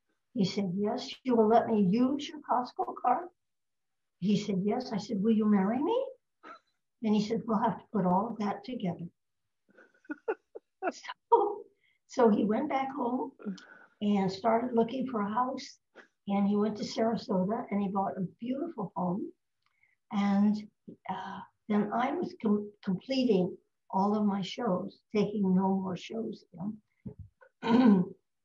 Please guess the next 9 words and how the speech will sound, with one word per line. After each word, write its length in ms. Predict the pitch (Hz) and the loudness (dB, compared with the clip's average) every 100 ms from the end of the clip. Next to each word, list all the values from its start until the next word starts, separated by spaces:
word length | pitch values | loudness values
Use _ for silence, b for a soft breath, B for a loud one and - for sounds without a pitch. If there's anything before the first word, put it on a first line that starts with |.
| - | 0
And 340 | 220 214 208 202 - - - | 2 4 4 2 -4 -14 -4
the 140 | 202 196 | 0 0
Disneyana 600 | 262 - 330 240 240 - | 0 -2 0 0 0 -2
Fan 260 | 226 202 190 | 0 0 -2
Club, 260 | 180 175 226 | -2 -4 -4
which 200 | - 180 | -8 -8
is 180 | 165 - - | -8 -12 -6
huge, 500 | 208 202 170 196 - _ _ _ _ | 0 2 2 0 -8 _ _ _ _
was, 320 | - 196 190 | -4 -2 -2